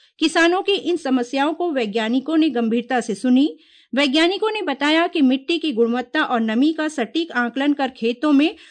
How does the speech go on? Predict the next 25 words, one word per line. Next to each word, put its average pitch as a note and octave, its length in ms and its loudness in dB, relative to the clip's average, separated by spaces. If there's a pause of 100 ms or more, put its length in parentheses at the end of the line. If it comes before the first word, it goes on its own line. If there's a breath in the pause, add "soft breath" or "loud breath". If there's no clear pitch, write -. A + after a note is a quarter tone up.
(160 loud breath)
ड्रोन F4 280 0
आधारित C4+ 500 0
सर्वेक्षण C4+ 680 -4
और A#3 120 0
पोषण C4+ 420 -4
प्रबंधन A#3+ 520 0
से D#4 180 -4
उत्पादन B3 560 -2
बढ़ाया G#3 420 -2
जा F3+ 180 -4
सकता F#3 380 -10
है। F#3 280 -4 (600 soft breath)
उन्होंने G4+ 420 2
किसानों D#4+ 460 2
को E4 160 0
ड्रिप C4+ 440 -2
और B3 220 2 (320 loud breath)
स्प्रिंकलर C#4+ 960 0
की D#4 240 0
सिंचाई C4+ 480 -2
प्रणाली B3+ 460 -2
अपनाने A3 500 -6
की D4 140 -6
सलाह G#3 380 -2
दी। G3 360 -4